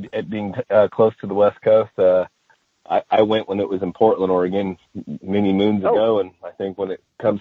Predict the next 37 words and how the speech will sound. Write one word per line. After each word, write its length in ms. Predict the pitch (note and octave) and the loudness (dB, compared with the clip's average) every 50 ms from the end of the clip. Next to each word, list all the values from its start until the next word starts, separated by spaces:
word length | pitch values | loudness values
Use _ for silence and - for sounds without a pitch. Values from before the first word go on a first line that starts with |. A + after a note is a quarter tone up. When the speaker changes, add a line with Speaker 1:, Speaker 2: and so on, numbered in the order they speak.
| - - | -4 -6
Speaker 1:
to 80 | G2 | -4
Nevada, 420 | F#2+ F#2+ F2+ F#2+ G2+ G#2+ A2+ G#2+ F#2+ | -2 0 2 2 4 4 4 4 4
I'll 140 | F2+ F2+ | 2 2
have 200 | F#2 F2+ E2 - - | 2 -2 -4 -2 0
to. 220 | F#2+ F2 F2 - - - | 0 2 2 0 -4 -4
Were, 200 | A2+ A#2+ B2+ B2+ C3 | -2 0 0 0 2
were 80 | C3 | 0
you 180 | C#3+ D#3 D3 C3+ | 0 2 2 0
at 140 | C#3 - - | 0 0 0
the 120 | C3+ B2+ | 0 -2
Portland 380 | A#2+ - - B2+ - - C3+ C#3 | 0 0 -2 -2 -2 -2 -6 -8
one? 180 | C#3 D3 E3+ F3 _ _ _ _ _ _ _ _ _ _ _ _ _ _ _ _ _ _ _ _ _ _ - - - | -8 -8 -10 -12 _ _ _ _ _ _ _ _ _ _ _ _ _ _ _ _ _ _ _ _ _ _ -20 -20 -6
Speaker 2:
Yeah, 260 | - F#3+ G3+ F#3 D3+ - - | -2 0 2 2 2 0 0
I, 340 | F3 F#3 G3+ G3 F#3+ F#3+ - - | 0 2 2 2 2 0 0 0
I 240 | E3 F3+ F#3+ F#3 E3+ - | 2 2 2 2 0 0
just 240 | - G3 G#3 G3 - - | 0 0 0 0 0 -2
had 200 | G3+ F3+ - - | -2 -2 0 0
gotten 360 | F3+ F3+ F3+ - E3 F3+ F3 | 0 2 0 0 -2 -2 0
on 320 | E3+ E3 E3 E3 E3 D#3+ | 0 2 2 0 0 -2
the, 360 | D#3+ D#3 D3+ D3 C#3+ C#3+ C#3 | -4 -4 -2 -2 0 0 0
uh, 40 | C3 - - - | -2 -4 -4 -2
council 720 | E3+ E3 E3 D#3+ D#3 - - E3 D3+ D3 D3 C#3+ C#3+ C3+ - - | 0 0 0 0 -2 -4 0 2 4 4 4 4 2 0 -2 -4
for 120 | D3 C#3 | -4 -4
the 100 | B2+ C3+ | -4 -6
Portland 840 | - - - - C#3+ D3 C3+ - - C3+ C3 B2 A#2+ A#2+ A#2+ A#2+ - - - - _ _ - | -8 -10 -6 -2 0 0 0 0 -2 -4 -4 -4 -4 -6 -8 -12 -14 -18 -20 -20 _ _ -18
one. 480 | G4 E4 B3 D3 C3+ B2+ B2 B2 B2 | -16 -12 -4 0 2 2 2 4 4
I 60 | B2+ B2+ | 2 4
was 240 | B2 B2+ A#2+ A#2 | 4 2 2 2
a 340 | C3 B2+ B2+ A#2+ B2 C3 - - _ _ - - | 2 2 2 2 2 0 -2 -4 _ _ -10 -4
councilman 680 | - D#3 D3+ D#3 D3+ - E3 D3+ C#3+ C#3+ C#3 C3+ C3+ - | 0 0 0 0 -2 -4 -4 -4 -2 -2 -4 -4 -6 -6
for 420 | - C#3+ C3+ C3+ C3+ C3 B2+ B2 - _ _ _ _ _ _ - | -4 -2 0 0 2 0 0 -2 -6 _ _ _ _ _ _ -8
a 80 | D3+ C#3 | -8 -4
year, 380 | C3+ D3 D3 D3+ D3+ D3 C#3+ | -2 0 2 2 4 2 2
and 120 | C#3 C3 C#3 | 2 2 0
then 140 | D3 C#3 | 0 2
I 180 | C#3 C#3 C#3 C3+ | 2 2 2 2
was, 460 | C3 C3+ C3 C3 B2+ B2+ B2 A#2+ A#2 | 2 2 2 2 2 2 0 -2 -4